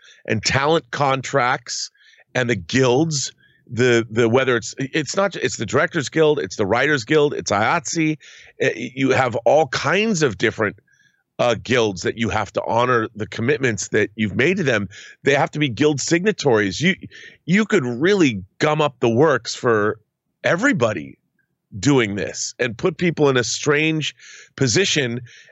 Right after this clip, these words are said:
And I, I think ultimately there's an arrogance here from A T and T's side where they're going, What does it matter?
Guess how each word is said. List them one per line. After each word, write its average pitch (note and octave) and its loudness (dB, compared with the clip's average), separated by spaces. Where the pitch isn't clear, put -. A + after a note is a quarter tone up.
And C#3+ -2
I, D3+ 0
I D#3 -2
think G#3 0
ultimately D#3+ 2
there's C#3 2
an C3 0
arrogance D3+ 0
here G#2 0
from C3 -2
A D3 0
T D3+ -2
and A2+ -2
T's C#3 0
side F#2+ 0
where A2+ 2
they're C3 2
going, A#2 2
What D3 4
does D3 0
it E3+ 2
matter? F3 0